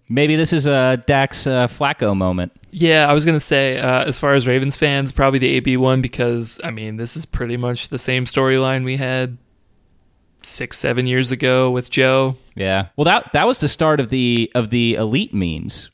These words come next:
Speaker 1: was because everyone outside of the Baltimore Ravens world was, was completely ripping Joe for, c-, 'cause he, he turned down the contract and went on that radio show where he said that every time he steps on the field, he,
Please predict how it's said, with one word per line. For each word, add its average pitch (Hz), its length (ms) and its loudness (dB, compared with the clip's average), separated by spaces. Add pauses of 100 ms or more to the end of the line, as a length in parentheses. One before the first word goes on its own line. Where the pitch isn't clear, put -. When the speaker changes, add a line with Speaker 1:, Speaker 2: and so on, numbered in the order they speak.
Speaker 1:
was 117 200 0
because 117 580 0 (200)
everyone 131 720 4
outside 127 500 2
of 113 100 -2
the 110 80 -2
Baltimore 117 440 0
Ravens 110 380 0
world 101 380 2
was, 104 460 -2 (320)
was 107 560 0 (260)
completely 120 480 2
ripping 107 420 2
Joe 95 360 2
for, 95 480 2 (140)
c-, 117 220 -2
'cause 110 220 0
he, 107 280 0
he 110 160 0
turned 131 320 0
down 120 180 2
the 113 60 0
contract 120 540 2
and 110 100 0
went 113 120 2
on 110 60 2
that 107 120 2
radio 113 320 2
show 110 300 2
where 107 120 2
he 107 100 0
said 104 340 0
that 101 300 0
every 113 180 0
time 113 200 0
he 107 60 2
steps - 320 -4
on 107 120 0
the 104 60 -2
field, 110 500 0
he, 104 300 -2